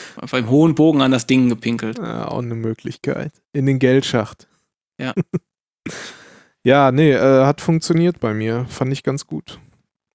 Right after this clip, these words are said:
Speaker 1: Ich hab jetzt ein paar Mal an der Tankstelle mit N F C bezahlt.
Speaker 2: Mhm.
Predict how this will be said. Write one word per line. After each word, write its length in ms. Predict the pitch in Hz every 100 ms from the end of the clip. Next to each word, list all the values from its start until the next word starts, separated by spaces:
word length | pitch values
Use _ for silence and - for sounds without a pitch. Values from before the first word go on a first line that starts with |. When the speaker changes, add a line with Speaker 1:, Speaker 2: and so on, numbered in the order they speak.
| _ _ - - - -
Speaker 1:
Ich 140 | 135
hab 120 | 247
jetzt 320 | 190 190 -
ein 120 | 151 151
paar 160 | 165
Mal 180 | 170 160
an 180 | - 135
der 200 | 131 117
Tankstelle 580 | - - - 110 107 107 _ _
mit 300 | 117 117 -
N 120 | - 117
F 120 | 107
C 160 | - 104
bezahlt. 480 | - - 110 - -
Speaker 2:
Mhm. 320 | 120 98 139